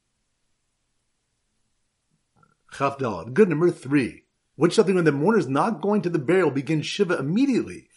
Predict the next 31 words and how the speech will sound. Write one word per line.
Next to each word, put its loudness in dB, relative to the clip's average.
as -2
soon 2
as 2
they 4
turn -2
to -4
go -2
home? -8
That's -6
on -4
daf -2
Chaf -2
Beis. -2
Good. 2
Number 0
four, 0
which 0
daf 4
do 0
we 2
learn 2
that 2
one 0
has 0
to -4
do 0
Kriya -2
even 0
for 0
a 0
non-relative 0